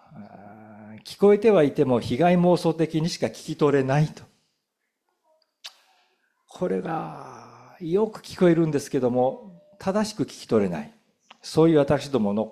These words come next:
心の耳です。そうなると人格的な交わりは壊れ始めます。話すにしても、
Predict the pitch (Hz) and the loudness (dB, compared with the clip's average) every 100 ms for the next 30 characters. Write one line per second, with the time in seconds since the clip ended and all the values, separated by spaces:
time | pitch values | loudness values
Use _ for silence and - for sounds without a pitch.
0 | - 147 - 208 190 180 151 139 135 113 | -10 -12 -2 2 2 0 -4 -4 -4 -4
1 | - - - _ _ _ _ _ - _ | -10 -14 -16 _ _ _ _ _ -20 _
2 | _ _ _ _ _ _ _ _ _ _ | _ _ _ _ _ _ _ _ _ _
3 | _ _ _ - - - - _ _ _ | _ _ _ -20 -20 -20 -20 _ _ _
4 | _ _ _ _ _ _ _ _ _ - | _ _ _ _ _ _ _ _ _ 0
5 | 214 220 190 160 127 170 170 - 160 156 | 4 4 4 2 2 0 0 -2 -4 0
6 | 147 147 139 143 139 131 123 - 127 127 | 0 0 0 0 0 0 -2 -2 -2 -2
7 | 117 117 107 110 101 98 - - - _ | -4 -6 -4 -2 -2 -4 -10 -18 -20 _
8 | _ _ _ _ _ _ 151 147 - 127 | _ _ _ _ _ _ -20 -20 -10 -2
9 | 151 147 143 123 113 - 127 113 98 - | 0 0 -2 -4 -4 -4 0 0 -2 -4